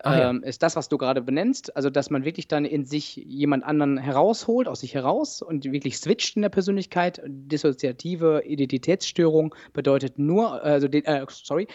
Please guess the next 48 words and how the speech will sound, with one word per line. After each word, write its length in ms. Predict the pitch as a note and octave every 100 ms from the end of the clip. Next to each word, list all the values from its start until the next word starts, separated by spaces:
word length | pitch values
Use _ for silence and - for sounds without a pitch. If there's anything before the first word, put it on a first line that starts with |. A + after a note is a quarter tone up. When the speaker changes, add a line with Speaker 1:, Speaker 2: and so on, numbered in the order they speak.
| -
Speaker 2:
die 180 | D3 C3
Dissoziation 880 | D3 D3 - C3+ - - G3 B3+ F#3+
bedeutet 380 | D3+ C#3+ C3+
nur, 360 | D3 F3+ A#3+ C#4 _ - _
dass 220 | D#3 C#3 -
du 140 | D#3
in 160 | D3+ C#3
dem 140 | C#3+
Moment 500 | C3+ C#3 C#3+ D#3+ - _ _ -
nicht 340 | D3+ F3 -
mehr 180 | E3 C#3+
weißt, 480 | C#3 C#3+ D#3 - C3
was 160 | C#3 C#3+
ist 140 | -
gerade 240 | C#3 C#3
da 140 | C3+ C3+
passiert, 360 | C#3 - D3
was 160 | C#3+ -
mache 240 | D3+ C#3 D3+
ich 100 | C#3
jetzt 240 | B2 -
hier? 260 | C3+ A2+ G#2 _ _ _
Also, 160 | C3+ C3
dass 180 | C#3+ -
einfach 220 | D#3+ D3
ein 160 | E3 C#3
zeitlicher 480 | D3+ D#3+ C#3+ D3+
Sprung 400 | B2 - G3+ A3
passiert 460 | - F#3+ - G3+ G3+
und 180 | E3 D3+
du 80 | C#3+
weißt 240 | C#3 -
nicht, 360 | D#3 - C#3+ C#3
was, 300 | C#3+ - C#3+
was 160 | B2+
da 120 | -
gerade 380 | C#3 C3 C3+ B2+ -
inzwischen 460 | D#3+ - C#3 B2+
halt 160 | A#2+ A2+
pa-, 160 | A#2+ -
Zeit 160 | B2
Speaker 1:
Ah, 80 | B2
ja. 80 | C#3
Speaker 2:
passiert 220 | A#2+ A#2+
ist. 160 | - - _ -
Speaker 1:
Mhm, 380 | B2 A2 G#2+ A#2+ -
okay. 400 | A2+ - G2 G#2 _ _ _ _ _ -
Okay. 380 | A2 G#2+ G2